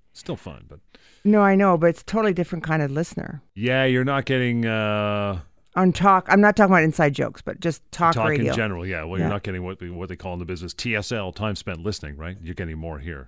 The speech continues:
Speaker 1: as opposed to F M or, or music radio. You're in, you're out, you hear a tune, you back up, you're in, you're out, you're in. You're, generally,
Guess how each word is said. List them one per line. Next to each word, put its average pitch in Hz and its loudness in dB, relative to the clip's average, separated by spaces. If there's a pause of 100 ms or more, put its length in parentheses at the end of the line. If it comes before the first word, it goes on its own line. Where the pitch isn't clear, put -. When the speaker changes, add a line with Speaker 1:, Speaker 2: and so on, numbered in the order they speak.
(160)
Speaker 1:
as 85 -10
opposed 80 -8
to 85 -14
F 82 -12
M 78 -8
or, 69 -10
or 73 -10
music 85 -6
radio. 78 -8
You're 71 -8
in, 87 -6
you're 76 -8
out, 78 -10
you 76 -12
hear 76 -10
a 76 -12
tune, 135 0
you 90 -4
back 85 -8
up, 95 -10
you're 80 -10
in, 92 -6
you're 76 -10
out, 80 -10
you're 80 -12
in. 85 -8
You're, 85 -10
generally, 143 2